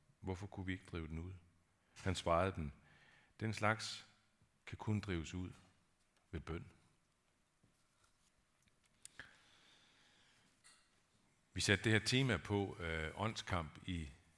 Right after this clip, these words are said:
to tusind og toogtyve, tyve toogtyve.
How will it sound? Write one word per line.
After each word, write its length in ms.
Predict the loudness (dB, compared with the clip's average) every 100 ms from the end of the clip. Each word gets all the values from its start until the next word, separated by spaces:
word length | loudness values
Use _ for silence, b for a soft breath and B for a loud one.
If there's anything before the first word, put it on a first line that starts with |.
| _ _ -20 -10
to 140 | -8 -6
tusind 300 | -8 -6 -6
og 100 | -6
toogtyve, 920 | -8 -8 -10 -12 -8 -6 -4 -4 -6 -10
tyve 180 | -6 -6
toogtyve. 460 | -4 -4 -2 -2